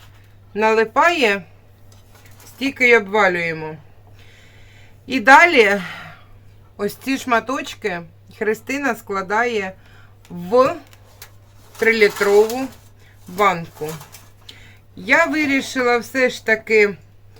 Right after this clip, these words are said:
е, не експериментувати з банками. Мені чомусь захотілося, зацікавило мене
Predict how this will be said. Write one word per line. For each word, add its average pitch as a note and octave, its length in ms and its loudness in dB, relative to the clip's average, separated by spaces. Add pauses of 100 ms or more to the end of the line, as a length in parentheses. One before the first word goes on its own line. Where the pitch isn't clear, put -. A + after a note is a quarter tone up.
(580)
е, F#3 200 -6
не A#3+ 200 2
експериментувати A3 1300 0
з E3+ 80 -12
банками. F#3+ 640 -4
Мені B3 360 -4
чомусь A#3 440 -6
захотілося, A3 840 0
зацікавило G#3 800 -2
мене G#3 360 -4